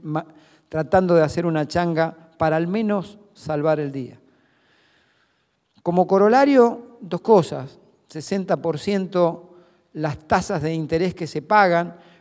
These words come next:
por esa timba financiera que son las levac, las lelic, las compras de títulos públicos, ahora en dólares.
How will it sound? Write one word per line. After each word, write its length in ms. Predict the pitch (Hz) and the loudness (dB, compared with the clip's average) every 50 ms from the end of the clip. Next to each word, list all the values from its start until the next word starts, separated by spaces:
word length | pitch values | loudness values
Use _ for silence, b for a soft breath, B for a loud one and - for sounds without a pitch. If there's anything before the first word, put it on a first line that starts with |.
| B B | B B
por 160 | - 156 165 | -8 -8 -8
esa 180 | 151 - 165 160 | -6 -6 -8 -8
timba 380 | - 185 180 175 165 160 151 | -8 -8 -8 -4 -2 -2 -4
financiera 540 | - - 156 151 156 143 - 180 180 170 151 | -4 -4 -8 -8 -8 -8 -4 -2 -2 -2 -2
que 100 | 151 139 | -4 -6
son 300 | - - 160 160 160 156 | -6 -4 -4 -4 -2 -4
las 160 | 151 143 139 | -4 -4 -6
levac, 500 | 135 143 143 143 180 190 196 190 180 160 | -6 -6 -2 2 4 4 4 4 2 -2
las 240 | 165 156 151 143 131 | -6 -8 -8 -8 -8
lelic, 600 | 131 139 139 143 156 180 190 190 180 185 190 - - | -8 -8 -6 0 2 4 4 4 2 -4 -12 -18 -14
las 280 | 160 147 147 139 131 | -10 -8 -8 -8 -10
compras 420 | - - 180 175 170 156 170 156 147 | -8 -6 -4 -4 -4 -4 -4 -4 -4
de 100 | 147 143 | -6 -6
títulos 460 | 147 170 170 165 - 151 147 139 135 | -8 -10 -10 -10 -8 -8 -8 -10 -10
públicos, 760 | - - 175 180 185 185 175 170 175 175 170 151 147 - _ B B B B B | -8 -4 0 0 0 0 0 -4 -4 -6 -10 -10 -10 -14 _ B B B B B
ahora 400 | - 156 160 165 170 165 156 143 | -6 -2 2 2 4 2 2 0
en 140 | 139 151 | -4 -4
dólares. 580 | 160 185 196 185 170 156 147 139 143 139 - | 0 2 4 4 4 2 0 -4 -6 -10 -12